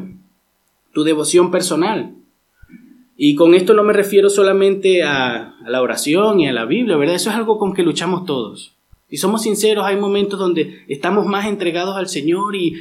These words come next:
nos comemos la Biblia y me pasamos el día entero meditando en su palabra, pero también hay momentos donde no lo hacemos. Y debemos de arrepentirnos por eso. Pero no estoy hablando de eso, estoy hablando,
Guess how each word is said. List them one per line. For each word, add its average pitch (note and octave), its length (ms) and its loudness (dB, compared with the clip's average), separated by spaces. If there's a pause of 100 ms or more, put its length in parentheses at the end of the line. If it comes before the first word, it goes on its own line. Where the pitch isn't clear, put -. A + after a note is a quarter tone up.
(200)
nos D#3 160 -2
comemos F#3+ 460 2
la F3 120 0
Biblia G#3 380 0
y F#3 40 6
me F#3 160 2
pasamos F3+ 420 -2
el F3 120 0
día A3+ 160 0
entero G#3+ 280 0
meditando G3 500 0
en F#3+ 60 0
su F3 160 -6
palabra, G3 340 -4
pero E3+ 160 -2
también F3 300 2
hay G#3+ 60 -2
momentos G3+ 380 -6
donde F3+ 220 -2
no E3 140 0
lo A#3+ 100 -4
hacemos. - 380 -10 (1200)
Y B2+ 100 -10
debemos C#3 340 0
de F3 80 -2
arrepentirnos D#3+ 640 -4
por - 120 -12
eso. - 280 -16 (380)
Pero F3 200 0
no F#3+ 80 4
estoy G#3 200 -2
hablando G3+ 320 -4
de D3 100 0
eso, B2+ 120 -8
estoy E3+ 300 -4
hablando, D#3+ 640 -2